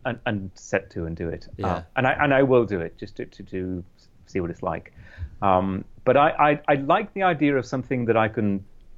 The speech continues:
Speaker 1: easily fit into my lifestyle, because I think if you look at the bigger picture,
Speaker 2: Yep.
Speaker 1: draw-, drawing in people that, those that I mentioned that are, are totally averse to the idea of, of fasting or anything like it. And if, you know, if you and I and, you know, the, the scientific community, or at least part of it,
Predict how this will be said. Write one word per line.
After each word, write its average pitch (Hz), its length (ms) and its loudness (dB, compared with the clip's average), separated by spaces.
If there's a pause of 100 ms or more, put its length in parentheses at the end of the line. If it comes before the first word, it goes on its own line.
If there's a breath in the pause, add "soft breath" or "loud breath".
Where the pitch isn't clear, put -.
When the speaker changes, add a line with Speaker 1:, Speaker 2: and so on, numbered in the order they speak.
(120)
Speaker 1:
easily 117 360 0
fit 110 220 0
into 101 180 0
my 92 160 2
lifestyle, 92 460 0
because 92 120 -8
I 113 80 0
think 156 300 -2
if - 180 -8
you 113 240 -2
look 123 140 2
at - 80 -10
the 110 80 0
bigger 113 260 2
picture, 127 500 0 (340 loud breath)
Speaker 2:
Yep. 92 180 -8
Speaker 1:
draw-, 123 220 6
drawing 123 360 2
in 113 100 0
people 117 360 0 (100)
that, 120 160 -2
those 117 240 2
that 117 100 2
I 107 60 4
mentioned 107 500 -2
that 104 220 2 (140)
are, 117 180 -2
are 117 160 -6
totally 185 380 0
averse 107 260 4
to - 80 -20
the 98 80 0
idea 92 320 2
of, 82 180 -4
of 101 140 -8
fasting 98 380 -4
or 95 80 -2
anything 98 240 -2
like 95 260 0
it. 98 100 -2
And 123 120 4
if, 127 80 2 (120)
you 120 200 -6
know, 120 100 2
if 87 160 -2
you 156 140 8
and 139 80 6
I 127 140 6
and, 113 180 6 (440 loud breath)
you 120 120 0
know, 98 80 0 (160)
the, 107 80 -2
the 104 120 -2
scientific 110 460 0
community, 110 420 2
or 92 60 6
at 95 60 4
least - 260 -2
part 104 220 2
of 98 80 2
it, 95 120 0